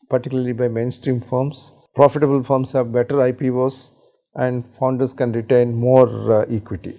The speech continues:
On the other hand, if we are so obsessed with profit, then we may end up being only niche player.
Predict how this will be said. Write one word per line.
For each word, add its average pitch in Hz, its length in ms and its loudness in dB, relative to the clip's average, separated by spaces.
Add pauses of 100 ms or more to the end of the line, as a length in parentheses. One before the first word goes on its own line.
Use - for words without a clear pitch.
(120)
On 143 160 4
the 170 80 6
other 156 160 4
hand, 156 260 0
if 143 160 -6
we 139 80 0
are 131 120 4
so 151 200 4
obsessed 139 380 0
with 127 200 -6
profit, 131 380 -2 (560)
then 131 180 0
we 131 120 2
may 127 140 0 (260)
end 131 200 0
up 135 200 0
being 131 220 0
only 127 280 2
niche 123 340 -4
player. 120 360 2